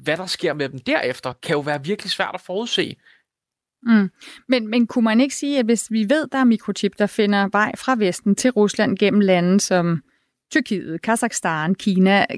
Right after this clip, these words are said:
Speaker 2: kan vi så ikke sanktionere de lande?
Speaker 1: Øh, man har prøvet at overveje, om man vil gå ned ad de her retninger. Indtil videre, så kører vi det altså stadigvæk med dialog.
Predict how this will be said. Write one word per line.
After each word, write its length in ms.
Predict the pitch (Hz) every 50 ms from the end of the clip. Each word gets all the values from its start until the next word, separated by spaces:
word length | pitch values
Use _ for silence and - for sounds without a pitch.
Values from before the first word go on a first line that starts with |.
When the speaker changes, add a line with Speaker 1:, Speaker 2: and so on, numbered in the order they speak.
| - -
Speaker 2:
kan 140 | - 233 202
vi 60 | 208
så 140 | - 269 277
ikke 120 | 277 -
sanktionere 460 | - 269 226 - - 220 214 214 160
de 200 | 208 - 294 339
lande? 320 | 349 285 202 185 190 208 208 _ _ _ _ _ _ _ _ _ _ _ _ _ _ _ _ - _ - - - _ _ - -
Speaker 1:
Øh, 180 | 151 156 143 131
man 140 | 165 156 147
har 120 | 151 156
prøvet 340 | - - 165 165 170 185 202
at 60 | 208
overveje, 460 | 175 151 147 160 185 175 170 156 -
om 80 | - 151
man 180 | 147 139 139
vil 80 | 139 135
gå 120 | - 143
ned 140 | 143 165 170
ad 40 | 165
de 180 | 143 156 151 147
her 120 | 147 135
retninger. 420 | 127 131 147 - 170 156 143 139 - -
Indtil 320 | 180 175 160 - 170 151
videre, 240 | 151 156 151 160 160
så 120 | - 175
kører 280 | 156 - - 160 160 165
vi 100 | 165 165
det 80 | 143
altså 220 | 117 110 110 - 123
stadigvæk 480 | - - 139 151 151 143 147 143 -
med 80 | 147 143
dialog. 400 | - 127 123 113 113 131 143 -